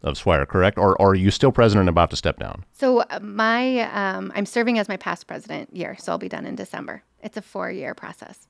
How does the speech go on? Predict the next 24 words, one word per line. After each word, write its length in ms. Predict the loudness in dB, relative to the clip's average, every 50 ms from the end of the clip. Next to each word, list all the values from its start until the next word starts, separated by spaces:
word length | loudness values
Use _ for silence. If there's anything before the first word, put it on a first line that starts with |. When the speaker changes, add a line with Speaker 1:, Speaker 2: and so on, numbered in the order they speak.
| _
Speaker 1:
As 160 | -6 -6 -6 -6
a 60 | -6
past 380 | -10 -10 -6 -4 -2 -4 -4 -2
president 420 | -2 -2 -2 -2 -4 -6 -6 -6
year, 180 | -6 -6 -6 -4
that 300 | -4 -4 -4 -4 _ -10
sounds 340 | -4 -2 0 0 0 -2 -4
Speaker 2:
Mm-hmm. 120 | -6 -6 -6 -8 _
Speaker 1:
kinda 200 | -6 -6 -6 -4
confusing. 580 | -4 -6 -4 2 2 4 4 4 2 0 0 2 2 2 2 2 -2 -2 -2 -2 -10
<laughs> 480 | -14 -14 _ _ -20 _ -20 -20 -4 _
Speaker 2:
You're 100 | -2 0
still 220 | 4 4 2 4
very 260 | 4 4 4 4 2
involved, 460 | 2 0 -2 -2 -2 -2 -2 -2 -2
and 100 | -6 -6
so 120 | -4 -4 -2
that 180 | 0 0 0
way 200 | 0 -2 -4 -4
you 120 | -4 -6 -6
can 140 | -6 -6 -4
help 180 | -4 -6 -6
the 100 | -6 -6
leadership 640 | -6 -6 -4 -6 -6 -6 -4 -2 0 0 0 -2